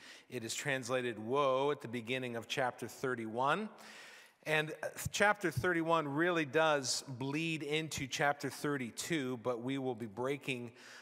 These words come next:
uh, the story up, or the, the word that God is speaking to Judah up for, uh, our purposes by finishing at the end of chapter thirty-one, just the nine verses, and then we'll pick it up again next week. But I'd like to invite you to take your Bibles,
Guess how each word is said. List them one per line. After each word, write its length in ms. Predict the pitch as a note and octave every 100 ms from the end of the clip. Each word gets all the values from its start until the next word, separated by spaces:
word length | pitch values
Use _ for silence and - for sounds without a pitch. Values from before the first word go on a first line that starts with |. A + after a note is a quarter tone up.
| -
uh, 200 | A2 A2
the 120 | G#2 A2
story 560 | - - D3 C3+ B2+
up, 380 | A#2+ C3+ B2+ -
or 160 | A#2+ A#2
the, 260 | A2 A2 A2+
the 80 | A#2
word 400 | A2+ C#3 D3 B2+
that 180 | A#2+
God 220 | - B2+ A#2+
is 80 |
speaking 480 | - - D3 C3+ B2
to 160 | G#2 A2
Judah 400 | - B2 A2+ G#2
up 300 | C3+ C#3 B2
for, 540 | - - B2+ A2+ A2 A2+ - - -
uh, 60 | -
our 300 | G#2 A2+ C3+
purposes 720 | - C3+ G#2+ A#2 - A#2 A2
by 180 | - A2
finishing 640 | - D3+ C#3 B2+ C#3 B2+
at 140 | A2+ -
the 180 | A#2+
end 300 | - C#3+ C#3+
of 100 | C3
chapter 380 | - C#3 B2 C3
thirty-one, 760 | - C3 B2 A#2+ A#2+ A#2+ A#2+ A2+ - - -
just 260 | - D#3 -
the 80 | D3
nine 300 | C3+ C3+ C3
verses, 560 | A#2+ C3 - B2+ A#2+
and 120 | A#2+ A2+
then 200 | A#2 A#2
we'll 100 | A2
pick 260 | - C3
it 80 | A#2+
up 200 | A2 -
again 380 | G#2 A2 G#2+ G2+ - - -
next 320 | - A#2+ - -
week. 240 | F3 F#3
But 80 | C#3+
I'd 80 | C#3
like 160 | D#3 D3
to 60 |
invite 320 | C#3+ C#3 D3
you 60 | D3+
to 60 | A#2+
take 240 | D#3+ C#3+
your 80 | C3
Bibles, 560 | C3+ D#3+ F3 G3+ -